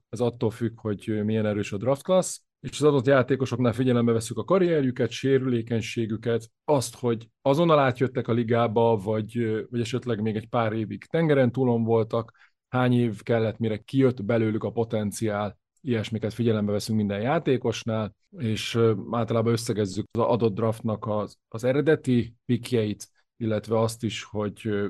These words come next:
szerintünk kik a legérdemlegesebb, ö, tehetségek ebben a draft classban. De most akkor, ö, az előző hat adásból levont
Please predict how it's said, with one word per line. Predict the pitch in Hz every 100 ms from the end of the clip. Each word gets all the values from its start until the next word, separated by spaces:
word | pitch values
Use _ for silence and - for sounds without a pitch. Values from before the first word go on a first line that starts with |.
| 127
szerintünk | - 117 107 87 104 92
kik | 113 101
a | 107 101 101
legérdemlegesebb, | 104 101 104 98 101 101 101 - 98 - _ _
ö, | - 113 98
tehetségek | 104 104 104 - 104 101
ebben | 110 95 104
a | 101
draft | 107 104
classban. | - 117 107 110 104 - _ _ _ _ _ _ 117
De |
most | 139 135 -
akkor, | 135 123 - 135 131
ö, | 131 131 131 107
az | 135
előző | 202 147 123 120
hat | 135 113 -
adásból | 131 113 113 107 - - - - - 110 107 113 110
levont | 107 113 107 104